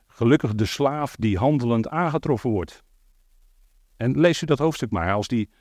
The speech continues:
als er een slaaf is die niet handelend aangetroffen wordt, maar die met allerlei andere dingen bezig is, dat betekent dan niet het koninkrijk in, maar de buitenste duisternis, hè?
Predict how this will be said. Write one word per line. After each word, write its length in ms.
als 240
er 60
een 80
slaaf 320
is 160
die 120
niet 200
handelend 420
aangetroffen 560
wordt, 160
maar 180
die 120
met 160
allerlei 340
andere 340
dingen 240
bezig 300
is, 260
dat 240
betekent 360
dan 260
niet 240
het 100
koninkrijk 500
in, 160
maar 100
de 80
buitenste 460
duisternis, 500
hè? 100